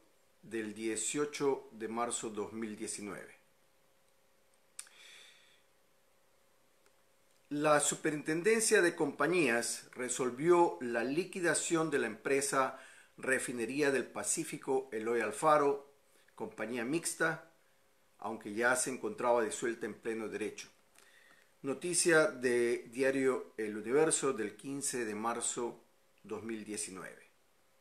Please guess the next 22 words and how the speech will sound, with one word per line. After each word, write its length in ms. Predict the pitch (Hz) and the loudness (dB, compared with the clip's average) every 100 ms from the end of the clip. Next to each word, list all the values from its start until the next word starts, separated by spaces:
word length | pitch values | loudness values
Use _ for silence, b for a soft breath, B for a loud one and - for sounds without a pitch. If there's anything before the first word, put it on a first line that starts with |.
| _ _ _ _ _ _ b b b b b b b b _ _ _ _ _ _ _ _ _ | _ _ _ _ _ _ b b b b b b b b _ _ _ _ _ _ _ _ _
Indica 720 | 131 147 220 214 180 156 - - _ _ _ _ _ _ _ _ _ _ _ _ _ _ _ _ _ | -6 -4 0 6 8 8 0 -14 _ _ _ _ _ _ _ _ _ _ _ _ _ _ _ _ _
El 160 | 151 156 | -2 2
Universo 560 | 156 131 110 - 110 - _ - | 6 6 4 0 -4 -10 _ -10
que 100 | - | 0
Petroecuador 1000 | 180 180 170 - 135 147 143 139 - - _ b b b - | 0 2 0 2 6 8 8 6 -8 -20 _ b b b -10
cumplió 800 | 131 123 147 175 175 165 - - | -8 -6 6 8 8 6 0 -2
con 320 | 139 131 - | -2 -2 -2
todas 260 | 175 185 170 | 4 6 6
las 140 | 139 | 4
obligaciones 960 | 139 123 120 117 - 185 180 175 170 B B _ - | 2 2 0 0 2 2 2 0 -2 B B _ -8
equivalentes 1000 | 131 - 131 117 131 170 170 165 151 - | -8 -4 -2 0 2 2 2 0 -2 -2
a 100 | - | -4
su 180 | - - | -6 -6
participación, 880 | 107 110 - - 107 - 170 180 - | -8 -8 -12 -10 -8 0 2 2 -2
a 60 | |
diferencia 560 | 120 - 120 143 139 123 | -6 -4 -2 -2 -2 -2
de 80 | 113 | -4
P 160 | 117 | -4
D 100 | 107 | -2
V 140 | 120 151 | 2 2
S 160 | - | 2
A, 140 | 156 | -2